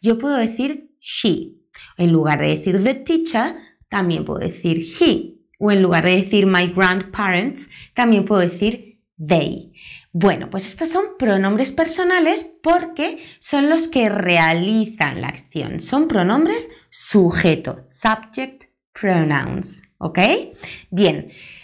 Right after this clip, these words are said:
en este caso, por ejemplo, si yo digo my mother is cooking dinner, podría decir perfectamente she is cooking dinner. Como veis, este she está realizando la acción. Es un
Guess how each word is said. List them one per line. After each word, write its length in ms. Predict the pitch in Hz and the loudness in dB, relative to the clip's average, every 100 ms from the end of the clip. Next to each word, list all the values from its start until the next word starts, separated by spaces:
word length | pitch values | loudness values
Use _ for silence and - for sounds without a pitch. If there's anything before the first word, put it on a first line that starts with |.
| - - - | -20 -12 0
en 180 | 294 359 | 2 2
este 300 | 381 - - | 0 -4 -2
caso, 300 | 160 - 180 | -4 -4 -4
por 120 | 185 | -4
ejemplo, 500 | 190 190 165 - - | -2 -2 -2 -6 -6
si 380 | - - 262 226 | 0 6 6 6
yo 160 | 262 | 4
digo 400 | 208 170 - - - | 0 -4 -6 -12 -4
my 240 | 269 247 | -2 0
mother 420 | 247 208 180 180 | 0 0 0 -2
is 180 | 185 180 | -4 -6
cooking 420 | - 190 254 269 | -6 -4 0 2
dinner, 520 | 285 311 247 - - _ _ _ | 4 4 2 -2 -10 _ _ _
podría 320 | 240 202 190 | 0 2 2
decir 280 | 220 226 247 | 2 0 0
perfectamente 840 | 165 170 - 196 214 214 226 - - | 0 -2 -4 -2 0 0 -2 -6 -8
she 400 | - 220 214 - | 0 2 2 -2
is 320 | 202 208 208 | -2 -2 -4
cooking 480 | - 190 - 160 156 | -6 -4 0 0 4
dinner. 460 | 269 294 - - _ _ - _ | 2 2 -2 -8 _ _ -20 _
Como 220 | 202 170 | 0 2
veis, 480 | 202 220 277 330 - | 2 2 0 -2 -4
este 420 | 196 - - 170 | -6 -6 -4 -4
she 640 | 165 - - 254 247 339 - - - | -2 -4 0 2 2 -6 -14 -8 0
está 460 | 226 - 208 202 | 0 2 2 2
realizando 880 | 247 214 180 165 160 160 156 147 139 | 2 2 2 0 -2 -2 0 0 -2
la 120 | 139 | -4
acción. 600 | - - 143 160 320 - - | -6 -8 -6 -4 -4 -10 -4
Es 240 | 180 185 | -2 2
un 380 | 226 277 - - | 2 2 -2 -14